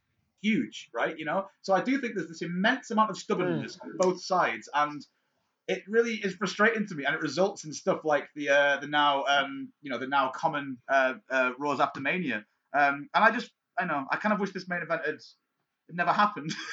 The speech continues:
Speaker 1: <laughs> 'cause it just made, it just made things a hell of a lot worse than it already is, and, and emphasised and, and re-entrenched, um, this,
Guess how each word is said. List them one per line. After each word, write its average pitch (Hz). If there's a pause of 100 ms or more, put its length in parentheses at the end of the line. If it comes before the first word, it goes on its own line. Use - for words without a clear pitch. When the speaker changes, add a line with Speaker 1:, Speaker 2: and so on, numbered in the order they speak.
(120)
Speaker 1:
<laughs> -
'cause 381
it 302
just 226
made, -
it 240
just 262
made 233
things 220
a 214
hell 220
of 202
a 202
lot 202
worse 240
than 185
it 170
already 185
is, 226
and, 160 (320)
and 175
emphasised 165 (100)
and, 156 (180)
and 156 (100)
re-entrenched, 180 (380)
um, 165
this, -